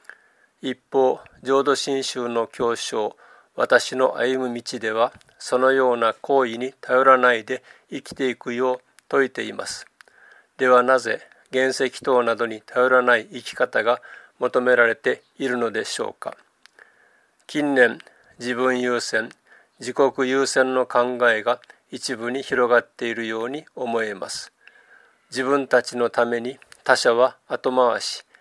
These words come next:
あるいは他者はどうでもいいということでしょうか。大変恐ろしいことです。差別や抑圧、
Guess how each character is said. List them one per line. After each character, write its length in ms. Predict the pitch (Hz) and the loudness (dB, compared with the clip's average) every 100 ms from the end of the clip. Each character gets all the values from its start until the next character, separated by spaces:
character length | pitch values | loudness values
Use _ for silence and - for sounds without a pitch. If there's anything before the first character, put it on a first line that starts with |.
| _ _ _ _ | _ _ _ _
あ 140 | 123 | 4
る 140 | 127 135 | 4 4
い 100 | 120 | 2
は 220 | 127 139 _ | 0 0 _
他 120 | - 135 | 2 2
者 160 | 143 | 4
は 160 | 120 120 | 4 4
ど 160 | 127 | 2
う 80 | 127 | 0
で 80 | 127 | 2
も 200 | 123 120 | 0 -2
い 120 | 113 | -4
い 60 | 104 _ _ | -8 _ _
と 120 | - 139 | -2 0
い 120 | 131 | 0
う 80 | 123 | -2
こ 160 | - | -4
と 100 | 117 | -10
で 140 | 117 117 | -4 -2
し 160 | - | -2
ょ 180 | 117 104 - | -6 -8 -8
う 40 | |
か。 180 | - - - - - _ _ _ _ _ | -8 -8 -10 -20 -20 _ _ _ _ _
大 240 | - 127 123 | 4 6 6
変 280 | 123 123 - | 4 0 -4
恐 280 | 127 - | -4 0
ろ 120 | 127 123 | 0 0
し 220 | - 143 | -2 -6
い 40 | |
こ 180 | - 110 | -6 -8
と 100 | 110 | -8
で 100 | 98 | -8
す。 220 | - - - _ _ _ _ _ - | -8 -10 -16 _ _ _ _ _ -6
差 220 | - 131 | 2 4
別 300 | 127 - 117 | 4 0 0
や 220 | 117 120 _ - | 0 0 _ -8
抑 340 | 117 - 127 | -8 0 2
圧、 280 | 110 - | 2 -2